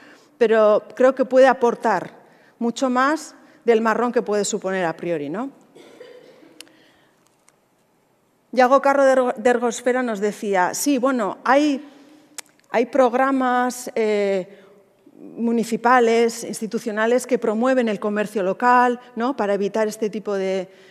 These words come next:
digamos, de desocupación de las plantas bajas, pero quizás todavía esto no esté en el debate público,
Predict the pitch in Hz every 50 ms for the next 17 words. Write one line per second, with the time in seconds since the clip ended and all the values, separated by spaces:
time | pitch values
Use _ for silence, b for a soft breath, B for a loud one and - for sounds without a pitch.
0 | B B - 202 196 196 208 214 202 185 202 202 185 202 - - 202 - 202 180
1 | 190 180 - - 240 214 202 190 185 175 - - 226 220 226 220 220 202 202 220
2 | 220 - 254 233 - - 226 208 196 - - 202 - - 247 247 254 - - B
3 | B B B B B B _ - 233 214 202 208 240 247 247 240 233 254 262 240
4 | - - - - - 226 233 233 - - 240 240 240 240 226 - - 233 220 214
5 | 214 202 190 190 190 190 180 180 - - 214 202 208 196 196 - 190